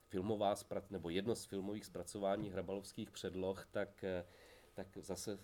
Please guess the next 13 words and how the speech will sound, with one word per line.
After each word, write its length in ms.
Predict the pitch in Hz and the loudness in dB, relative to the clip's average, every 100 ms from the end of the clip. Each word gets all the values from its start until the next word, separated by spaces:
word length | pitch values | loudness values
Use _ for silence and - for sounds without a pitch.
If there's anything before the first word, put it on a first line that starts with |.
| - | -8
z 100 | - | -6
toho 180 | - 104 | -6 -4
udělám 320 | 98 98 101 | 0 4 4
takový 340 | 98 98 101 | 0 -4 -6
oslí 320 | - - 110 107 | -6 -8 -8 -4
most 260 | 104 - | -4 -6
k 80 | - | -10
tomu, 280 | - 98 101 | -6 -4 -4
že, 160 | 98 | 0
eh, 840 | 107 101 - - - - - 80 80 | 0 -2 -8 -20 -20 -12 -4 -4 -4
pustíme 540 | 95 - - 107 110 | -6 -8 -4 0 2
vám 220 | 101 110 | 4 2
ukázku 760 | 98 - 98 101 - - 117 | 0 0 2 2 -2 0 0